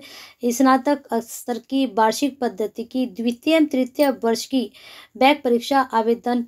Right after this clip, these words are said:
पत्र ही भरवाए जाएंगे। उक्त विज्ञप्ति में भूतपूर्व परीक्षा हेतु आवेदन भरवाने की विज्ञप्ति को निरस्त किया जाता है। कुछ समझे आप लोग?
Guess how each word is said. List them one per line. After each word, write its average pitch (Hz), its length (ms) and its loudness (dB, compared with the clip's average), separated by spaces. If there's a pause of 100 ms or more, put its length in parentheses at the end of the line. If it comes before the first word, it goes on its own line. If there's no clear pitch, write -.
पत्र 247 320 -4
ही 254 240 0 (100)
भरवाए 214 640 2
जाएंगे। 214 560 0 (500)
उक्त 269 280 0
विज्ञप्ति 240 560 0
में 262 260 2
भूतपूर्व 240 400 0
परीक्षा 233 400 -4
हेतु 233 360 -4 (120)
आवेदन 220 420 -2
भरवाने 208 440 -4
की 247 180 -4
विज्ञप्ति 214 520 -6
को 240 240 -2
निरस्त 233 480 0 (140)
किया 214 400 0
जाता 196 480 -4 (200)
है। 208 400 -2 (680)
कुछ 214 120 -8
समझे 214 400 0
आप 240 240 0
लोग? 254 460 2